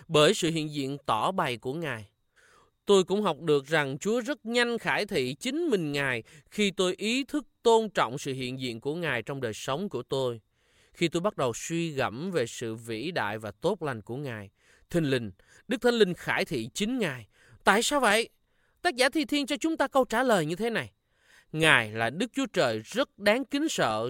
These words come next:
trong hội đồng các đấng thánh, đấng rất đáng hãi hùng đối với những kẻ ở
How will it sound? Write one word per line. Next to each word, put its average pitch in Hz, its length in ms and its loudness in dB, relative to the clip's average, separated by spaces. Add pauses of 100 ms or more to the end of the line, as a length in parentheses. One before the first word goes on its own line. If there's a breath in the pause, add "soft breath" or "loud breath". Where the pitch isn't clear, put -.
trong 180 260 0
hội 127 200 2
đồng 113 300 0
các - 240 -6
đấng 165 300 0
thánh, 175 320 -4 (500 soft breath)
đấng 254 380 4
rất 294 260 -2
đáng 254 320 6
hãi 175 280 0
hùng 147 340 0 (220)
đối 214 300 6
với 254 160 2
những 180 200 0
kẻ 131 420 0 (300)
ở 120 360 0